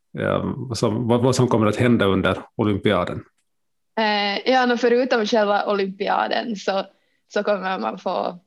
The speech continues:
Speaker 2: ta del av en del material som vi har filmat in i, i förväg. Vi har nog satsat mycket på förhandsinspelat material i och med att, att vi inte kan vara så många under sändningen. Eh, så att där vi måste förlita oss på det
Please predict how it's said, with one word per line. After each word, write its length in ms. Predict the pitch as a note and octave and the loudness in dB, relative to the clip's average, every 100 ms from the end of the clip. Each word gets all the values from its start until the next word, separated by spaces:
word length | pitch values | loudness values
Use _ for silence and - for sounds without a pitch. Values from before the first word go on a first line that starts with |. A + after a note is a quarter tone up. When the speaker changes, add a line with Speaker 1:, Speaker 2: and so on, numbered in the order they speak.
| _ | _
Speaker 2:
ta 120 | G#3+ G3 | -4 0
del 280 | G3 F#3+ | 0 0
av 200 | F#3+ F#3 F#3 _ _ _ _ _ - | 0 -2 -6 _ _ _ _ _ -4
en 140 | A3 | 0
del 180 | G#3+ G3+ | 2 0
material 600 | G#3 G3+ G3+ G3 G3+ A3+ | -2 -2 0 0 0 0
som 160 | A#3 | -2
vi 80 | G#3+ | -2
har 300 | G#3+ G3+ G3+ - | 0 -2 -4 -6
filmat 360 | A#3+ G3+ G3 F#3+ | -2 -2 -2 -4
in 160 | F#3 | -6
i, 200 | F#3+ F#3+ - | -6 -8 -10
i 60 | |
förväg. 460 | G3 G3 F#3+ F#3+ F#3+ | -4 -2 -2 -2 -4
Vi 60 | |
har 80 | F#3+ | -4
nog 160 | F#3+ G3 | -6 -6
satsat 320 | G3 F#3+ G3 | -6 -6 -10
mycket 300 | F#3 F#3 F#3+ | -10 -10 -6
på 120 | G3+ G3 _ _ _ | -6 -6 _ _ _
förhandsinspelat 880 | A3 G3+ G3 F#3+ F3+ F3+ - - F#3+ | -2 -2 -2 -4 -8 -8 -6 -4 -4
material 500 | A#3+ F#3+ F#3+ F3+ F3 | -8 -6 -4 -2 -2
i 100 | F3+ | -4
och 60 | E3+ | -6
med 200 | F3 F3+ | -6 -6
att, 160 | F#3+ - | -8 -12
att 180 | F#3+ - | -16 -12
vi 340 | F#3 F3+ F3+ _ _ | -10 -10 -10 _ _
inte 260 | G#3 G3 - | -8 -8 -4
kan 160 | G3 | -4
vara 200 | F#3 F#3 F#3+ | -4 -6 -4
så 100 | G3+ | -4
många 360 | F3+ F#3 F#3 | -4 -4 -6
under 200 | G3 G#3 | -4 -2
sändningen. 680 | G#3 G#3 G#3 G3+ G3+ G3+ G#3+ _ _ _ _ _ _ G#3 | 0 -2 -2 -6 -4 -4 -6 _ _ _ _ _ _ -4
Eh, 340 | F#3+ F3+ - | -2 -2 -4
så 120 | G3 | -4
att 120 | G3 | -4
där 240 | G3 F#3+ F#3 | -2 -2 -4
vi 100 | F#3+ | -6
måste 360 | F#3+ F#3 F#3+ F#3 _ _ - | -8 -8 -8 -8 _ _ -6
förlita 360 | G3+ F#3+ F#3+ | -4 -2 -4
oss 120 | F#3+ - | -6 -4
på 80 | |
det 140 | G3 | -4